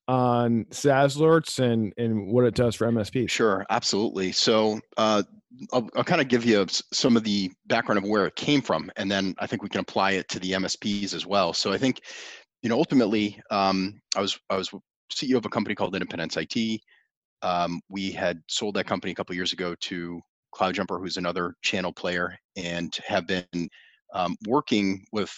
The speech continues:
Speaker 2: some colleagues, uh, in another software business outside of the channel space for the last, uh, couple of years. And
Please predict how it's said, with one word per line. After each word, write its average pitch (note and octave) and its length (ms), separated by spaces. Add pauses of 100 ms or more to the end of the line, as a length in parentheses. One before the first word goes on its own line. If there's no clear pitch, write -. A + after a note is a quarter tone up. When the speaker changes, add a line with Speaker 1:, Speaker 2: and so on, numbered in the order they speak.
(140)
Speaker 2:
some G2+ 160
colleagues, G2 720 (120)
uh, F2+ 420
in G2+ 80
another G2 180
software F#2+ 380
business F2+ 560
outside G2 320
of F2 80
the F2+ 60
channel F2+ 280
space F#2 400
for - 140
the E2+ 80
last, F2 340 (320)
uh, F#2+ 140
couple - 280
of E2 80
years. F2 440 (420)
And G2 420